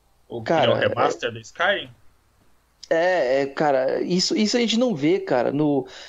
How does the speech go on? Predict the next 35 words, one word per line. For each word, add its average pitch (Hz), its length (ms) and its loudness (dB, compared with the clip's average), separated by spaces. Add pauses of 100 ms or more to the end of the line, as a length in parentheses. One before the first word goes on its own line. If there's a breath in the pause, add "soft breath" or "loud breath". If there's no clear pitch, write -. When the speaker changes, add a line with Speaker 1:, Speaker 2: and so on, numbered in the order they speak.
(120)
Speaker 2:
desde 226 280 0
o - 20 -6
P - 120 -4
S 208 220 -2
P, 160 600 0
desde, 170 340 0 (240 loud breath)
a 156 60 0
gente 170 120 0
não 233 140 4
vê 170 220 2
esses 196 260 -2
triple 147 720 2
As, 113 80 -2
assim, 123 400 -4
no, - 320 -8
no, 123 400 0
em 135 100 2
portá-, 135 480 -2 (200)
portátil, 120 480 -4
sabe? 127 360 -2 (800 loud breath)
E 165 120 0
isso 196 180 0
vai 214 100 0
ser 226 140 -4
incrível, 190 480 0
cara, 127 240 -2
tá 165 100 -2
no 175 80 -2
fretadão 175 680 -2
lá, 160 220 -2
tá 175 100 -2
no, 143 380 0
tá 160 140 0
no 170 100 0
ônibus, 165 840 0